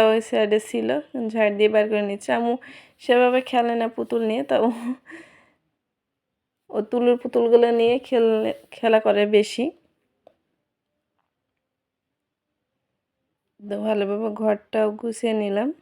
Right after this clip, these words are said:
আর এখন ঘরটা মুছে নেব। আর এখন প্রায় বেলা বারোটার মতো বাজে, মেহমান আসার সময় হয়ে এসেছে প্রায়, তো খুব তাড়াতাড়ি করছি কাজগুলো।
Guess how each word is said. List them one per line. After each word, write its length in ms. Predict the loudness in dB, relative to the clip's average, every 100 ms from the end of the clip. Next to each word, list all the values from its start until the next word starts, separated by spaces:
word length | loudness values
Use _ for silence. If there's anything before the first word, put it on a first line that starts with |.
| _ _ _ _ _ _ _ _ _ -8
আর 100 | 2
এখন 260 | 4 4 0 -4 -10 _ _ _ _ _ _
ঘরটা 320 | -2 -2 0 -2
মুছে 320 | 0 -2 -2
নেব। 200 | -2 -2 -2 -4 _ _ _ _ _ _ _ _ _ _ _ _ -4
আর 100 | 0
এখন 340 | 0 -2 -4 -2 -6
প্রায় 360 | -2 2 4 4
বেলা 300 | 4 4 4 4
বারোটার 360 | 4 4 2
মতো 220 | -2 -2 0
বাজে, 340 | 2 2 2
মেহমান 400 | -2 -2 0 0 0
আসার 260 | 0 -4
সময় 320 | -4 -2 0 0
হয়ে 240 | 4 4 4
এসেছে 360 | 2 -4 -2 -6
প্রায়, 300 | 0 2 2 -6 -18 -20 -20 -20 _
তো 100 | -6 -6 -4
খুব 180 | -8 0
তাড়াতাড়ি 460 | 2 4 4 4 2
করছি 440 | 2 -2 -2 -8 -6
কাজগুলো। 560 | 0 0 0 0 0